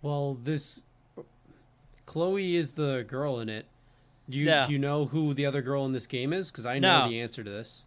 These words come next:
Speaker 2: I don't know off the top of my head. It's the mercenary from, um, four, though.
Speaker 1: It's Nadine.
Speaker 2: Nadine, sorry, yeah.
Speaker 1: Yeah.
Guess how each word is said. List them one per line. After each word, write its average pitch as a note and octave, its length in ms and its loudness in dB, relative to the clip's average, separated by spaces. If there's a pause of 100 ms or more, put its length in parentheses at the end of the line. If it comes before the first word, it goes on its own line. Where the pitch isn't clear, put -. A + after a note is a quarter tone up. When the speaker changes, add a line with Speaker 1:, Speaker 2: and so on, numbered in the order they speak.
Speaker 2:
I D#3 60 -2
don't F3+ 80 2
know F#3 80 4
off E3 80 2
the - 80 2
top D3+ 80 4
of - 20 -4
my C#3 80 2
head. D3 80 6
It's C3 120 -2
the - 80 -10
mercenary C#3 580 -2
from, B2 320 -6
um, A#2 400 -4
four, C3 260 -2
though. A2+ 80 -4
Speaker 1:
It's - 140 -4
Nadine. D3 580 0 (240)
Speaker 2:
Nadine, D3 360 2
sorry, A#2 420 -4
yeah. A2 140 -6 (500)
Speaker 1:
Yeah. B2 260 -4